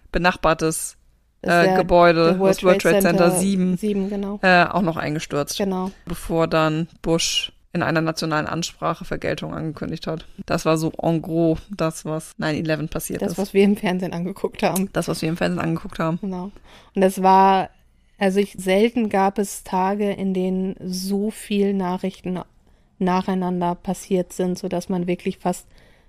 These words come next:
Speaker 2: nicht fast, dass man wirklich vorm Fernseher sitzen bleiben konnte und nach und nach immer eine neue Nachricht reinkam, immer wieder was Neues reinkam.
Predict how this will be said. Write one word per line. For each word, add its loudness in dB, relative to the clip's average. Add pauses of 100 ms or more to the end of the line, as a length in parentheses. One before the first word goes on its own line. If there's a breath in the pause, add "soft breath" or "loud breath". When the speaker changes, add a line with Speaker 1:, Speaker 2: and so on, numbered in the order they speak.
(100 soft breath)
Speaker 2:
nicht -2
fast, 0
dass -4
man 2
wirklich -2
vorm -4
Fernseher 0
sitzen -2
bleiben 0
konnte -4 (520 soft breath)
und 0
nach 0
und -4
nach 0
immer -2
eine 0
neue 0
Nachricht -6 (140)
reinkam, -6
immer 0
wieder 2
was -6
Neues -6
reinkam. -10